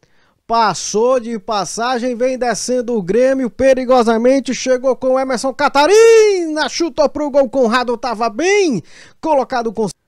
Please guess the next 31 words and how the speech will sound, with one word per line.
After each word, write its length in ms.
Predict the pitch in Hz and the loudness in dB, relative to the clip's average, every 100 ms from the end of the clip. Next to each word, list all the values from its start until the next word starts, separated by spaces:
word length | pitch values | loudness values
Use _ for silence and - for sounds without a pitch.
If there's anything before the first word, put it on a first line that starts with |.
| _ _ _ _ _ | _ _ _ _ _
vai 200 | - 139 | -8 -6
pra 160 | 139 160 | -4 -6
cobrança 600 | - 156 170 156 175 117 - _ _ _ _ | -6 -4 -2 -4 -6 -8 -12 _ _ _ _
por 160 | - 160 | -12 -10
ali 180 | 156 170 | -8 -8
o 120 | 165 | -6
Alan 260 | 165 165 147 | -6 -6 -10
Vitor, 480 | 127 185 190 165 - - _ _ _ | -10 -10 -8 -10 -10 -20 _ _ _
vai 160 | 151 | -10
levantar 440 | 175 170 170 175 170 | -8 -8 -8 -10 -8
pra 160 | 170 | -8
dentro 240 | 165 185 175 | -10 -12 -10
da 100 | 175 | -8
grande 380 | 180 175 156 | -8 -8 -6
área, 340 | 175 190 214 220 | -2 0 0 -2
cobrou 340 | - 196 208 | -4 -2 -2
direto, 840 | 180 202 190 185 175 240 - 359 311 | -2 -2 0 0 0 -2 -4 -12 -12
fez 360 | - 339 254 | -14 -12 -10
a 80 | 254 | -10
defesa 460 | 247 180 208 196 190 | -10 -8 -6 -4 -6
ali 140 | 190 | -6
o 60 | 170 | -6
goleiro 280 | 175 170 | -8 -6
Léo, 340 | 160 180 180 151 | -8 -8 -8 -10
tranquilo 720 | 190 180 - 220 262 247 170 | -10 -10 -8 -6 -4 -4 -4
ali 140 | 147 | -4
o 60 | 185 | -4
goleiro 320 | 165 170 165 | -4 -6 -6
Léo, 240 | 151 196 202 | -6 -6 -6
alguém 200 | 190 202 | -8 -10
aparecer, 680 | 196 196 196 - 190 175 | -10 -8 -8 -6 -6 -6